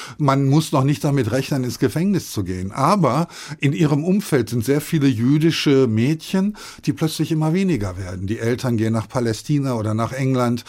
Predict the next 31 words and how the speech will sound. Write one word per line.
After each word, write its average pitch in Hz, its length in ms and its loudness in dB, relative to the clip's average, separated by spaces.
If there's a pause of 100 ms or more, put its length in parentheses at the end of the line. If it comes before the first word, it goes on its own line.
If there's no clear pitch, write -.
(260)
Das 135 200 0
heißt, 156 240 0
da 143 80 2
gibt 156 320 -2
es 175 100 0
schon 127 220 0
sowas 98 480 -2
wie 107 60 0
eine 104 140 2
Bewegung. 87 680 -6 (340)
Und 139 140 2
das 185 180 0
schildert 214 460 2
sie 175 160 0
alles 147 420 2
sehr 190 800 2 (140)
klug 180 580 2
und 135 240 0
sehr, 160 460 2 (200)
so 147 120 0
ein 127 80 2
bisschen 170 400 2
altklug 165 720 0
auch, 196 240 0
eben 156 240 4
wie 147 80 2
so 151 100 2
ein 170 60 4
junges 151 400 2
Mädchen 131 460 0
denkt. 180 420 0